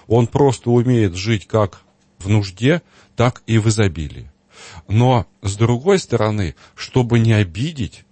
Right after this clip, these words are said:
конечно, не смутить, а, филиппийцев, которые собрали, возможно, последние из средств, появившихся у них, а, на свою собственную жизнь, послать апостолу Павлу эти средства,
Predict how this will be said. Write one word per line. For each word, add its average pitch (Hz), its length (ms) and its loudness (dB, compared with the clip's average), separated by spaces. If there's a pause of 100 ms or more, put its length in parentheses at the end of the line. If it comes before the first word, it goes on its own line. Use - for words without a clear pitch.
(140)
конечно, 98 520 -4
не 104 140 0
смутить, 113 640 -4 (220)
а, 95 200 -2
филиппийцев, 110 640 -6
которые 95 480 -4
собрали, 101 500 0
возможно, 98 520 -2
последние 90 760 -2 (320)
из 101 340 -4
средств, 107 520 -4
появившихся 104 720 -4
у 90 100 -6
них, 87 260 -8 (220)
а, 87 200 -4
на 98 340 0 (120)
свою 123 360 0
собственную 107 480 -4
жизнь, 95 240 -6 (280)
послать 117 500 0
апостолу 117 580 -2
Павлу 82 480 -4
эти 95 220 -8
средства, 127 600 -8